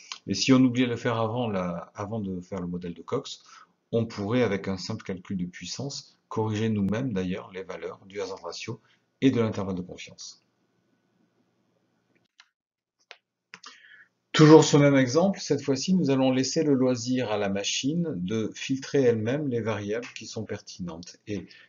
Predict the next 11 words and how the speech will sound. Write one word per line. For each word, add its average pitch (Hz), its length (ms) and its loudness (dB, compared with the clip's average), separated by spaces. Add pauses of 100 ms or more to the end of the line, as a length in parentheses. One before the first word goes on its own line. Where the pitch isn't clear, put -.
(100)
sans - 260 2
surprise, 143 640 -4 (540)
avec 120 340 4
cette - 240 -2
procédure 117 520 -4
pas 113 280 2
à 107 60 4
pas 110 180 -2
qu'on 101 200 -6
appelle 90 260 -8
stepwise, 156 880 -4